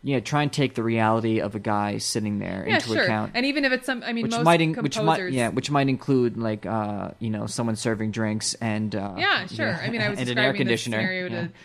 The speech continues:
Speaker 2: my boyfriend, who's not a composer or musician, was like, he's not gonna know, like, "Oh, you know, they're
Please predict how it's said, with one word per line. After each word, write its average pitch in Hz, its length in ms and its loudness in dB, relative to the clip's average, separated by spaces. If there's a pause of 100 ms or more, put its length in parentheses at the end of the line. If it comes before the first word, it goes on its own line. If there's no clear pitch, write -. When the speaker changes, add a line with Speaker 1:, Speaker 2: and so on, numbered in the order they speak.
Speaker 2:
my 175 140 -6
boyfriend, 190 340 -2
who's 160 120 -8
not 165 160 -6
a 160 120 -8 (360)
composer 170 520 -4
or 151 40 -10
musician, 160 420 -10
was 160 140 -16
like, 175 160 -20
he's 294 180 2
not 254 200 4
gonna 185 200 0
know, 165 300 -2
like, 147 360 -8
"Oh, 190 300 -4
you 160 160 -10
know, 151 200 -12 (100)
they're 160 260 -10